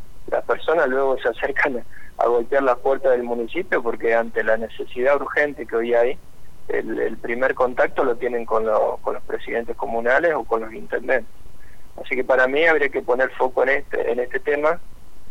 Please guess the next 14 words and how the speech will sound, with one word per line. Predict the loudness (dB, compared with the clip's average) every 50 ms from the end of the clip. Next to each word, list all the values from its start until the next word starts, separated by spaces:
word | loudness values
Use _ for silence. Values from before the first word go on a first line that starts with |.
| -4 -4 -4 -2
cómo | -2 0 2 4 4
reducir | 4 4 2 0 0 -2 0 0 2
la | 2 2
pobreza, | 2 2 2 4 4 2 0 2 2 2
y | 4 2
el | 2 0 0
segundo | 0 0 2 2 0 0 -2
foco, | 0 0 0 0 2 2 2 4 6 6 4 4
hoy | 2 2 2 2 0 0
por | 0 0 0 2 2
hoy | 2 0 0
tenemos | -2 -2 -2 -2 -4 -4 -4 -4
una | -2 0 0 0
crisis | 0 -2 -6 -6 -6 -4 -6 -4 -4